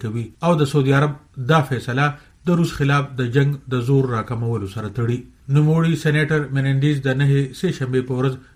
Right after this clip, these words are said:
دا وړاندیز هم کړی چې باید د سعودي عرب سره د یو کال پورې اړیکې کنګل کړې شي. کانګرس ته وړاندې کېدونکي قانون کې شریک سېنیټرانو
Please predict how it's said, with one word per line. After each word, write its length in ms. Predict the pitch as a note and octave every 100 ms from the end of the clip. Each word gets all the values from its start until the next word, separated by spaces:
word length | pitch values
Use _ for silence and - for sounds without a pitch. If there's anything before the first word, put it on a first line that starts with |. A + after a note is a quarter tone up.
| - C#3+
دا 40 | E3+
وړاندیز 400 | C#3 A#2+ B2 B2+ C3+
هم 100 | D#3+ E3
کړی 180 | D#3+ D3+ - _ _
چې 260 | D3+ D3 C#3
باید 360 | C#3+ D#3+ D3 C3 C3+
د 220 | C#3 C3+ C3
سعودي 220 | C3+ C#3
عرب 120 | D#3+ C3+
سره 140 | C3+ B2+
د 100 | B2+
یو 100 | C#3+ C3+ C3+
کال 180 | D#3 D3 B2
پورې 220 | C#3+ D#3+ D#3 - - - C3
اړیکې 440 | C#3+ C#3 C3 C3
کنګل 300 | C3+ A#2 G#2 G2+
کړې 160 | B2 A#2
شي. 120 | C3+ B2 - -
کانګرس 360 | C#3+ D3+ D#3+ D#3
ته 100 | E3 D#3+ C#3 C#3
وړاندې 320 | D3 C#3+ C#3 C#3
کېدونکي 500 | C#3 D3+ D#3+ C#3 D3 D3+ - _ -
قانون 280 | C#3+ C#3+ D#3 C#3
کې 100 | D3 D3 B2
شریک 280 | C#3 C3+ E3+ - -
سېنیټرانو 600 | C#3+ C3+ C3+ C#3+ D3+ D3+